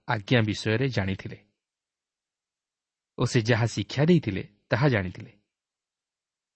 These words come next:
କିନ୍ତୁ ସେ ଯାହା ହେଉନା କାହିଁକି, ସେ ଏଠାରେ ବିଶେଷରେ କୁମାରୀମାନଙ୍କ ବିଷୟ ନେଇ ପ୍ରଭୁଙ୍କଠାରୁ କୌଣସି ଆଜ୍ଞା ପାଇନାହାନ୍ତି ବୋଲି ପ୍ରକାଶ କରନ୍ତି। ମାତ୍ର ସେ କହନ୍ତି, "ମୁଁ ମୋହର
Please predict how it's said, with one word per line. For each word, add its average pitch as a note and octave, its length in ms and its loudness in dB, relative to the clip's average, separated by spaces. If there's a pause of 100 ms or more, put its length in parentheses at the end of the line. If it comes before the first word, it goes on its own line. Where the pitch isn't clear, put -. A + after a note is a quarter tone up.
(840)
କିନ୍ତୁ F3 180 6
ସେ D#3+ 140 2
ଯାହା C3+ 220 6
ହେଉନା F3+ 180 8
କାହିଁକି, G#2+ 400 0
ସେ - 340 -4
ଏଠାରେ D#3+ 380 0
ବିଶେଷରେ A2+ 600 -2 (360)
କୁମାରୀମାନଙ୍କ F3+ 640 2
ବିଷୟ C3 280 0
ନେଇ D3+ 140 2
ପ୍ରଭୁଙ୍କଠାରୁ A#2+ 560 -2
କୌଣସି D#3 460 2 (200)
ଆଜ୍ଞା A#2 420 -2
ପାଇନାହାନ୍ତି C3+ 600 0
ବୋଲି C#3 220 0
ପ୍ରକାଶ - 420 -6
କରନ୍ତି। G#2 340 -14 (1700)
ମାତ୍ର A#2+ 200 0
ସେ G#2+ 120 -2
କହନ୍ତି, D#3+ 380 4 (1200)
"ମୁଁ D#3 200 8
ମୋହର A2+ 300 6